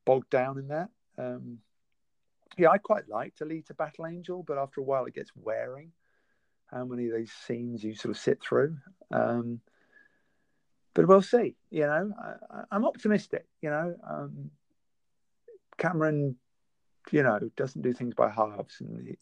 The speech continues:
he'll have read that script and, you know, be looking at that footage, you know. He knows what's at stake, so I, I don't think he'll let it go out like the other sequels.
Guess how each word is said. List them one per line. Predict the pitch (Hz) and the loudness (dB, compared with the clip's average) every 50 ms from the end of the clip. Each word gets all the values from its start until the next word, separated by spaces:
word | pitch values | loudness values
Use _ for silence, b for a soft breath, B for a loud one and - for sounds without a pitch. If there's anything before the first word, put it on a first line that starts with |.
| b b b b b b b b | b b b b b b b b
he'll | - 120 117 | 2 4 4
have | 110 120 | 6 8
read | 131 123 123 - | 6 6 6 2
that | 120 127 - | -2 -2 -2
script | - - - - 113 - - - - - | -8 -10 -4 -2 -2 -2 -4 -10 -16 -18
and, | 113 104 104 104 110 110 107 | -16 -16 -16 -18 -18 -10 -8
you | 107 101 | -8 -8
know, | 101 104 | -6 -6
be | - - | -2 -2
looking | 113 110 - - | -2 -2 -4 -6
at | 104 - | -6 -6
that | - - - _ | -6 -6 -4 _
footage, | 110 - - - - - - - - - - - | -6 -6 -4 -4 -4 -4 -4 -6 -14 -16 -14 -8
you | - 123 | -8 -6
know. | 104 - 135 - _ _ _ _ _ _ _ _ _ _ _ _ _ _ _ _ _ _ _ _ | -6 -6 -10 -12 _ _ _ _ _ _ _ _ _ _ _ _ _ _ _ _ _ _ _ _
He | - 135 151 | 0 2 4
knows | 156 156 147 139 135 131 127 123 107 - | 6 8 8 8 8 6 4 0 -2 -4
what's | - - - - - | -8 -10 -10 -8 -10
at | - - | -12 -12
stake, | - - - - - - - - _ _ - - | -6 -2 -2 -2 -2 -2 -6 -10 _ _ -20 -12
so | - 120 110 | -10 -8 -8
I, | 113 117 - - - | -8 -10 -10 -12 -14
I | 113 | -10
don't | 107 - 123 123 120 - | -6 -4 -4 -4 -4 -6
think | - - - - | -10 -14 -10 -8
he'll | - 98 | -4 -2
let | 104 101 95 | 0 0 -2
it | - - - _ - _ | -2 -6 -10 _ -20 _
go | - 104 95 90 | -2 0 0 0
out | 92 95 95 90 - - - _ _ _ _ _ _ _ _ _ _ _ _ _ _ | 0 -2 -2 -4 -6 -10 -14 _ _ _ _ _ _ _ _ _ _ _ _ _ _
like | - 50 - - - 139 135 _ _ _ _ _ - | 0 0 0 0 -8 -16 -20 _ _ _ _ _ -4
the | - 95 92 | -2 -2 -2
other | 87 - 85 | -2 -6 -10
sequels. | - - - - - - - - - | -8 -8 -8 -8 -8 -10 -10 -10 -14